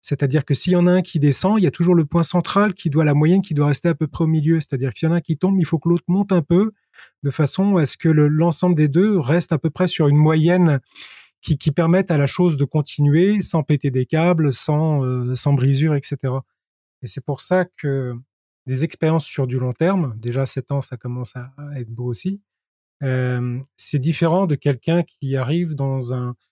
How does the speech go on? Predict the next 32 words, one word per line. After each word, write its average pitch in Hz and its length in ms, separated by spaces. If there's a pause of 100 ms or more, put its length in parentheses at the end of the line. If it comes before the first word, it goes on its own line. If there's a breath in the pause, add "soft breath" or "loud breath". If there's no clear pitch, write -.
(140)
game, 151 500
toi 143 240
par 123 160
exemple, 131 380 (760)
où 143 100 (440)
t'es 143 120
en 135 100
recherche 160 640 (120)
de 139 60
quelque 135 300
chose 196 340 (380)
que 151 100
sans 165 200
doute 180 180
tu - 120
n'auras 143 240
pas 175 180
tel 151 340
que - 140
tu - 240 (300)
puisses 175 300
l'espérer 143 540
au 135 80
mieux, 202 280 (840)
parce - 220
que, - 100
euh, 131 1040
c'est 151 160
des 143 140
gens 151 220
qui... 127 460
Euh, 120 420